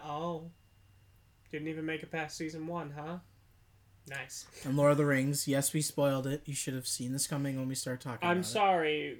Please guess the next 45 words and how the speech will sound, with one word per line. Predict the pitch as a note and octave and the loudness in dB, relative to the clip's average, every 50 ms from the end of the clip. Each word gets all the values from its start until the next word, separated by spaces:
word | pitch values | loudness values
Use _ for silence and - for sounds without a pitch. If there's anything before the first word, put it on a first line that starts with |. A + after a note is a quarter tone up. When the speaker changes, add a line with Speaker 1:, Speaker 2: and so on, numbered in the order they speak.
| - | -4
Speaker 1:
Game | E3 E3 E3 D#3+ D#3+ | 0 0 2 2 0
of | D#3 - | -2 -4
Thrones | - E3 D#3 D3+ D3 C#3+ D3+ | -2 -2 -2 -2 -2 -4 -4
and | D3 C#3+ | -4 -2
Lord | C#3+ C#3+ | -2 -2
of | C3+ | -4
the | C#3+ | -6
Rings | C#3+ C#3 C#3+ C#3 - | -8 -8 -8 -8 -10
have | D3+ C#3+ | -8 -8
been | D#3 D3 D3+ | -6 -6 -6
out | D3 D3 - - | -6 -8 -8 -8
for | - D3+ C#3 | -8 -8 -6
how | C#3 C#3+ C#3 C#3+ | -4 -4 -2 -2
many | D3+ D3+ D#3 D#3 D#3+ | -2 -2 -4 -2 -2
years? | D#3+ D#3+ E3 E3+ E3+ F3 F3 F3 - - - - - - - _ _ - F3+ D#3+ | -2 -2 -2 -2 -2 -2 -4 -6 -8 -12 -14 -16 -20 -20 -20 _ _ -12 -6 -2
Ugh. | D#3+ D#3 D3 C#3+ C#3+ - - - - - _ _ - - - - - - - - | -2 0 -2 -2 -6 -10 -20 -20 -20 -20 _ _ -18 -18 -18 -18 -18 -14 -4 4
Speaker 2:
Well, | - B3 C4 | 8 8 10
it's | C4 | 10
Speaker 1:
Anyway. | C#4 C4+ | 10 10
Speaker 2:
not | C4+ B3+ | 8 8
even | G#3+ A3+ G#3+ | 6 6 8
that. | A3 A#3+ C4+ C4 C4 | 10 10 10 8 6
You | A#3+ A#3+ | 2 2
should | - - B3+ | 2 0 0
have | C4 B3 | 2 6
Speaker 1:
<laughs> | - A#3 | 6 6
Speaker 2:
known | A#3 B3 A#3+ | 6 6 4
as | B3 B3 - | 2 0 0
soon | - G#3+ G#3+ | 0 0 -2
as | A3 G#3 A#3 | -2 -2 -4
we | A#3 | -4
said | G3+ - A3 G3+ G3+ G3 - | 0 2 4 2 2 2 0
Sean | - - G#3 F#3 F3+ F#3 F#3+ F#3+ F3 | -2 0 0 2 2 2 2 2 2
Bean, | F#3 F#3 E3+ E3 E3 E3+ F3+ F#3 F3+ | 2 2 2 2 2 0 0 0 0
what's | E3+ E3 E3 - | 0 0 0 0
his | E3 D3+ D3+ | 0 0 2
name, | D3+ D3 C#3+ C#3 C#3 C#3+ D3+ D#3+ D3+ | 2 2 2 0 0 0 0 -2 -2
who | D3 D3 | -2 -2
dies | C#3 D3+ C#3+ C3+ C3+ C3 C#3 | -2 0 0 0 0 -2 -2
and | C#3 | -4
everything, | C3+ B2+ C#3+ B2+ A#2 - A#2+ C3+ D3+ D#3 | -4 -4 -6 -6 -8 -6 -6 -6 -6 -6
so | - - D3 | -6 -6 -6
you | C3+ C3 C3 | -6 -6 -6
should | - - C#3+ C3+ | -8 -10 -10 -10
just | C#3+ C#3 - - | -10 -10 -10 -12